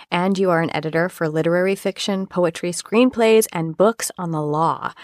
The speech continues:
These are all within the same world, but as you mentioned, they require very different skill sets and practices and, um, you know, different ways of kind of figuring out how to make all of this work within your life.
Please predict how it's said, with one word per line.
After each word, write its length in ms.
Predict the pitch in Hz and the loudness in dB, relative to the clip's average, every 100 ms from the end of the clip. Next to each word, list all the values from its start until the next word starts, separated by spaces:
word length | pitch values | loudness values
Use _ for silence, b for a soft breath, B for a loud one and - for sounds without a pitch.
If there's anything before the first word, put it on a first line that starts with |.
| B B B B B B _ _ _ _ _ - | B B B B B B _ _ _ _ _ 2
These 180 | 285 302 | 4 6
are 140 | 269 | 6
all 380 | 202 190 185 180 _ _ _ _ _ _ _ _ | 6 4 4 0 _ _ _ _ _ _ _ _
within 360 | 214 214 220 214 | 0 0 2 2
the 80 | 208 | 2
same 320 | - 151 143 | 0 -4 -4
world, 320 | 165 269 202 | -2 2 2
but 180 | 170 160 - | 2 -2 0
as 120 | 180 | 0
you 120 | 185 | 2
mentioned, 400 | 170 226 269 175 | 2 0 -2 0
they 80 | 143 | 0
require 480 | 147 135 202 247 214 | 0 -2 0 2 2
very 260 | 165 170 165 | 2 0 0
different 420 | 156 - 139 - | -4 -4 -8 -6
skill 280 | - 220 226 | 0 2 2
sets 400 | 226 190 - 151 | 2 2 0 -4
and 100 | 120 | -4
practices 800 | 196 214 208 - 202 190 185 - | -4 -4 -2 0 2 2 2 0
and, 600 | 160 147 147 139 139 151 - - | -4 -6 -6 -8 -10 -12 -14 -14
um, 420 | 160 160 - 180 190 _ _ _ 226 | -12 -14 -16 -18 -20 _ _ _ -12
you 120 | 202 | -10
know, 80 | 165 | -8
different 300 | 190 208 185 | -4 0 2
ways 180 | 185 | 2
of 80 | 170 | 2
kind 220 | - 156 | 0 -2
of 60 | 135 | -2
figuring 540 | - - 196 185 185 - | -8 -2 0 2 0 2
out 160 | 170 | 0
how 120 | - 165 | -2 -2
to 100 | 160 | 0
make 240 | 160 165 - | 2 0 0
all 180 | 156 | -2
of 120 | 151 147 | 0 0
this 240 | 156 - | 0 -2
work 360 | 170 180 208 - | 2 4 4 0
within 320 | 170 - 151 | 0 0 0
your 140 | 143 | -2
life. 520 | 139 143 202 156 170 | -6 -2 0 0 -2